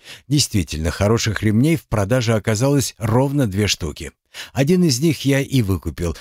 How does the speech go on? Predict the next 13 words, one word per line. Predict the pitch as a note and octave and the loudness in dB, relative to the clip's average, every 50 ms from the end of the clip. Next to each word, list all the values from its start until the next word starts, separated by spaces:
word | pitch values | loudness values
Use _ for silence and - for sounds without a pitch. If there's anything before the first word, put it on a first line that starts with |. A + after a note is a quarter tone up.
| - _ | -10 _
лишившись | - A#2 B2+ A#2 - D#3+ F3 D#3 - - D#3 C#3 - | 2 2 2 4 4 2 0 0 0 0 0 0 0
сразу | - A2+ C#3+ C#3 G#2+ A#2+ - | 0 0 0 2 2 0 0
пятнадцати | - - A#2+ F2+ - A#2+ A#2 B2 - - B2 A2+ - C3 | 0 -2 -4 -4 -2 -2 -2 -2 -2 -2 -4 -2 0 2
мифриловых | B2 A2+ G#2+ G2 - - G2 F#2 E2+ E2+ E2+ E2+ E2 - | 2 4 2 0 0 0 0 0 0 0 -2 -2 -4 -6
монет. | - F2+ F2 D#2+ C2+ - - - _ _ _ _ _ _ _ _ _ _ _ - - - - - _ | -6 -4 -4 -4 -4 -6 -10 -12 _ _ _ _ _ _ _ _ _ _ _ -16 -14 -14 -14 -10 _
Пояс | - F#3 F#3+ F#3 F#3 E3 - - - - | 2 4 6 6 4 4 2 -2 -4 -2
раскаявшегося | - C#3 C#3 B2 - - - C3+ C3 C3 B2+ - - - B2+ A#2+ B2 A2 - B2 A2 | 0 0 2 0 0 0 2 2 2 2 2 -2 -2 -2 0 0 2 2 2 0 2
владыки, | G#2 G#2+ G#2 F#2 E2+ F2+ E2 - - F2+ E2 - - - | 2 0 0 0 0 -2 -4 -2 -2 -2 -2 -2 -6 -8
ранг | _ - A2+ B2 C3 C3+ C#3+ C#3 - - G#2 F#2 | _ -2 0 2 2 2 2 0 -2 -6 -10 -2
божественный — | A2 A2+ G#2 F2 G2+ F2+ - - - F#2+ F#2+ F2+ F2+ F2 F2 D#2 - _ | 0 0 0 2 0 -2 -2 -4 -2 -2 0 0 0 0 -2 -4 -6 _
сто. | - - - - B2 D2 B1+ - _ _ _ _ _ _ _ - - _ | -4 -4 0 0 -2 -2 -2 -8 _ _ _ _ _ _ _ -20 -20 _
Требование — | _ - D#3 D#3+ D3+ C3 B2+ B2 A#2+ B2 B2 B2 A#2+ A#2 G2+ - _ _ | _ 2 4 4 4 2 2 2 2 4 4 4 2 2 -2 -6 _ _
сила, | - - - - F3+ E3 D#3 D3+ B2+ | -6 -2 0 2 2 4 2 2 0